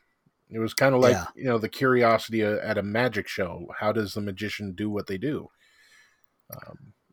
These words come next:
Speaker 1: and then I started researching what they did with their lives and how they started. It's like, you know what? This is actually kind of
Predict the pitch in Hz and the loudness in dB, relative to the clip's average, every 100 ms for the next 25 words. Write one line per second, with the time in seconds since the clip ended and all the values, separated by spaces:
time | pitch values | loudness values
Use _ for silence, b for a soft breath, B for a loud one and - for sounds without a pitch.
0 | _ 113 120 123 117 - 117 107 117 117 | _ -2 2 2 2 6 6 6 0 2
1 | 117 110 113 107 107 110 107 104 104 - | 0 0 -2 -2 0 0 0 -2 -2 -4
2 | 104 113 139 92 90 - 92 92 - - | 0 2 2 0 -4 -10 -10 -10 -6 0
3 | 104 101 92 - 127 120 - _ _ - | 0 0 -4 0 2 2 -2 _ _ -20
4 | - - - - 107 143 147 170 - 170 | -18 -20 -20 -20 -12 -8 -4 -6 -4 -6
5 | - 233 190 113 - 139 139 139 156 - | -4 -2 0 0 -2 -6 -4 -4 -4 -6